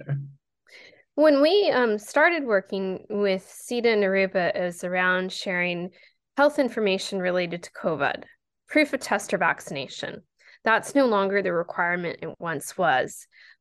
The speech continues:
Speaker 2: But the systems were designed, whether it was proof of health information or, in this case, a digital travel credential, they were designed to help s-, progress and scale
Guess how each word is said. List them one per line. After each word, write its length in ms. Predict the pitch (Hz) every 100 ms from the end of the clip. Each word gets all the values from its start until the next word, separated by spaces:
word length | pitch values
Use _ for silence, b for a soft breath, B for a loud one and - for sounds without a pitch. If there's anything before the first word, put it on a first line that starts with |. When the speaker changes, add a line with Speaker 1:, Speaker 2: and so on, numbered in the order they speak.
| _
Speaker 2:
But 380 | 262 247 - - -
the 160 | -
systems 500 | 220 - 294 294 247
were 120 | - 202
designed, 760 | 196 185 196 214 156 151 185 -
whether 400 | 190 180 170 139
it 60 |
was 280 | 180 170 -
proof 320 | - 233 208 202
of 100 | 180
health 280 | 226 233
information 680 | 208 185 170 160 170 - 165 -
or, 540 | 220 269 185 208 294 B B B
in 140 | 226 220
this 240 | 202 -
case, 240 | - 202
a 40 | 202
digital 460 | 190 180 185 170
travel 320 | 175 240 254 240
credential, 420 | - 175 180 196
they 140 | 180
were 140 | 185 180
designed 760 | 165 - 240 294 226 180 180
to 80 | 180
help 540 | 175 - 214 202 - _ _
s-, 80 | - _ _ _ -
progress 560 | 214 196 202 208 -
and 120 | 180
scale 680 | - - 240 202 143 160 -